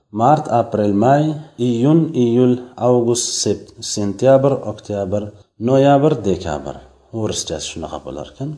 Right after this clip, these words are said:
Xo'p, fi jor as-sanati majrur, jor va majrur mutaallig'i mahzuf, kainunga bo'lib xabar muqaddam, isna adad, isna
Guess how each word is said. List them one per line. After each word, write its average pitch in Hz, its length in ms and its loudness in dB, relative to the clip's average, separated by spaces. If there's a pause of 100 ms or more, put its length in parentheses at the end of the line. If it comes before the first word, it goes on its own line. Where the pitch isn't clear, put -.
(480)
Xo'p, 127 440 2
fi - 260 2
jor 156 280 4
as-sanati 139 600 2
majrur, 123 440 2 (280)
jor 131 240 2
va 127 140 6
majrur 120 320 4
mutaallig'i 117 680 4 (200)
mahzuf, 120 500 0 (440)
kainunga 123 840 4
bo'lib 98 240 2
xabar 90 360 0
muqaddam, 85 580 -2 (180)
isna 117 400 -2 (100)
adad, 117 340 2 (360)
isna 131 460 0